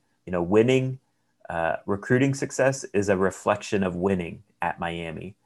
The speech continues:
So they need to keep winning in twenty twenty-one. Corner to me, um, yeah, Miami's gonna return a lot of guys with experience,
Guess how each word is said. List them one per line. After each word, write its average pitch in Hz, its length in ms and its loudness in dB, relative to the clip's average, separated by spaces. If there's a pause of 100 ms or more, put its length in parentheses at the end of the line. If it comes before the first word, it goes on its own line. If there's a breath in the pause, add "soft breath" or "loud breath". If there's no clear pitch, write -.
(220)
So - 180 -2
they 92 100 4
need 104 180 2
to 110 60 0
keep 110 240 -2
winning 110 380 4
in 92 100 0
twenty 92 300 -4
twenty-one. 95 640 0 (320 soft breath)
Corner 120 460 2
to 127 180 2
me, 135 360 -2 (540)
um, 95 500 0 (120)
yeah, 113 200 6
Miami's 104 340 2
gonna 110 180 0
return 101 460 0
a 98 60 2
lot 92 200 4
of 95 80 2
guys 92 320 2
with 98 140 -4
experience, 110 720 -2